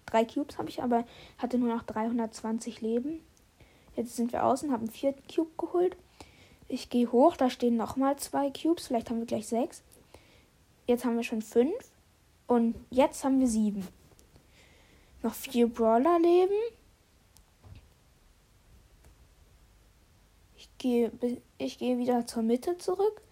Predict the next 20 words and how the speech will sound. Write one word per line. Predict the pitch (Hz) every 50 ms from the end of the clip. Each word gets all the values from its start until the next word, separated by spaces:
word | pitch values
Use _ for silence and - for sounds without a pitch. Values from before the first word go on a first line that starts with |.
| _ _ _ - - - - - -
Da | - 254 240
ist | 240 -
eine | - 226
Shelly. | 214 - - 240 226 240 254 277 330 359 403 440 - - - - - _ _ _ _ _ _ _ _ _ - _ - _ _ _ - - - - _ _ _ _ _ _ _
Nita. | - 240 233 233 226 226 226 233 262 262 - - 339 330 349 359 370 403 427 415 - _ _ _ _ _ _ _ _ _ _ _ _ _ _ _ _ _ _ _ _ _ _ _ _ _ _ _ _ _ _ _ _ _ _ - _ _ _ _ _ _ _ _ _ _ _ _ _ _ _ _ _ _ _ _ _ _ -
Da | 240 240 240
kommt, | 240 - 254 240 247 254 - _ _ _ _ _ _ - _ _ - _ - - -
ja, | 226 233 247 269 311 330 - -
ich | - 262
hab | 240 262 -
den | 254 247 247
Nita | 247 247 - 247 226 220
gekillt. | 220 220 220 - - 269 294 339 427 427 - - _ _ _ _ _ _ _ _ _ _ _ _ _ _ _ _ _ _ _ _ _ _ _ -
Noch | 285 254 240 -
vier, | - - - 277 294 294 302 - - _ -
äh, | 226 226 233 233 240 269 - -
drei | - 254 247 254 294 302
Brawler | 262 269 262 262 262 285 277 262
am | 247 233 233 220
Leben. | 226 247 262 285 302 320 349